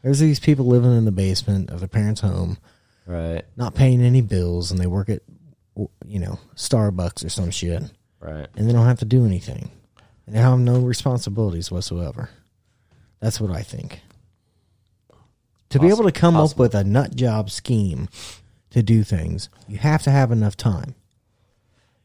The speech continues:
Speaker 2: Dude.
Speaker 1: I don't have enough time to barely cut my grass between
Speaker 2: Right.
Speaker 1: work,
Speaker 2: Right,
Speaker 1: kids,
Speaker 2: right, right.
Speaker 1: wife, other family functions, gardens, everything.
Speaker 2: Yeah, right.
Speaker 1: Like, just, my time is taken.
Speaker 2: I think,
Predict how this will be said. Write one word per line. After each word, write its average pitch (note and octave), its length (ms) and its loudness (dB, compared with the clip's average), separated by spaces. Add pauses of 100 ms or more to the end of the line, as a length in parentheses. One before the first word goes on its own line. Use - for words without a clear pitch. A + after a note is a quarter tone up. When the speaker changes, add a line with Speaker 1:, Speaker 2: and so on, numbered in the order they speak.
Speaker 2:
Dude. C#3+ 120 2
Speaker 1:
I G3 120 8
don't G#3 180 4
have E3 160 4
enough C3+ 220 2
time B2+ 400 0 (420)
to C3 100 0
barely C3+ 280 6
cut - 180 0
my C3 100 0
grass B2 640 -2 (200)
between A2+ 260 0
Speaker 2:
Right. G2 140 0
Speaker 1:
work, D3 480 2
Speaker 2:
Right, - 60 -20
Speaker 1:
kids, B2+ 460 2
Speaker 2:
right, E2+ 220 -4
right. E2 160 -6
Speaker 1:
wife, A#2 500 -2 (720)
other B2+ 240 0
family A#2+ 380 2
functions, G#2 720 -2 (200)
gardens, F#2 760 -2 (500)
everything. F#2+ 680 -2
Speaker 2:
Yeah, - 40 -8
right. G#2 100 -2
Speaker 1:
Like, G#2+ 140 -2
just, - 440 -6 (400)
my B2 160 0
time D3+ 300 4
is G#2+ 120 0
taken. B2+ 420 0
Speaker 2:
I A#2+ 100 -4
think, B2 280 -4